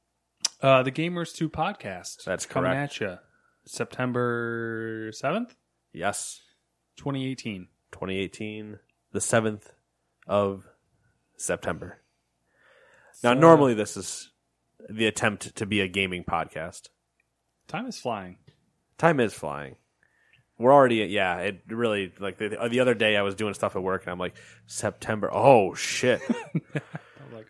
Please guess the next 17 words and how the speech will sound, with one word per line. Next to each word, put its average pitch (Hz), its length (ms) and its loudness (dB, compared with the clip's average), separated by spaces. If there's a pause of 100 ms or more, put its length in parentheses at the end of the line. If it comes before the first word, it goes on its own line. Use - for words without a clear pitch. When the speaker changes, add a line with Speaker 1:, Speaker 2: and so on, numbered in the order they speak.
Speaker 1:
"Oh 147 180 -12
no." 143 960 -6 (600)
Speaker 2:
<laughs> 123 800 -2
I 123 80 6
wasn't 151 440 8
ready. 160 1040 6 (220)
<laughs> 233 100 4 (1300)
Um, 85 460 2 (1120)
so - 140 -6
yeah, 101 220 0
normally 139 520 4 (280)
gaming 95 380 -4
podcast, 87 560 -4
that's 123 180 -2
what 135 140 6
this 110 200 -2
is 92 460 -2